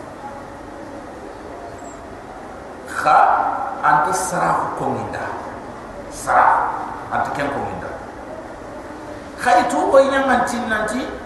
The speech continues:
tubabu ni isurunya. Eh, ke, ke Allah Subhanahu wa Ta'ala ti kara so angana daga. Mahari angana daga wanda sa ni bangai. Yo we angana bodo ba ne kine anti ka. Ango de angana le fay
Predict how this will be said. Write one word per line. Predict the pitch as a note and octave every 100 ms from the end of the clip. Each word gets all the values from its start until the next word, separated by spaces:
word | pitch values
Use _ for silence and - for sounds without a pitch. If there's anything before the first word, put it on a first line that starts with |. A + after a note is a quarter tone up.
| - -
tubabu | A3 A#3 A#3+
ni | -
isurunya. | - E3+ D#3 B2 - -
Eh, | A#4+ A#4 - - - -
ke, | - - -
ke | -
Allah | G3+ G3+ A3
Subhanahu | A3 A3+ E3 F#3 F3+
wa |
Ta'ala | F3+ F3+
ti | F3 F3+
kara | F#3+ F3
so | E3+ E3
angana | E3 D#3+ -
daga. | - - - - - - - - -
Mahari | D3+ E3 E3+ F3+ F3 F3 F3 - - - - - -
angana | E3+ F3+ F3
daga | E3+ E3 D#3+ D#3
wanda | D#3 D#3+
sa | - D#3+
ni | D#3 D#3+ C#3+
bangai. | C#3 - - G2+ - -
Yo | D#3 E3
we | F3
angana | E3+ D#3+ D#3+ D#3+
bodo | D#3 - - D#3
ba | D#3 C#3 G3 F#3+ E3
ne | D#3+ -
kine | C#3+ A#2 - -
anti | C3 - B2
ka. | - - - - - - - - - - - - - - - - - C3
Ango | D3+ D3+
de | C#3+
angana | C#3+ C#3 C3+
le | C3+
fay | C3+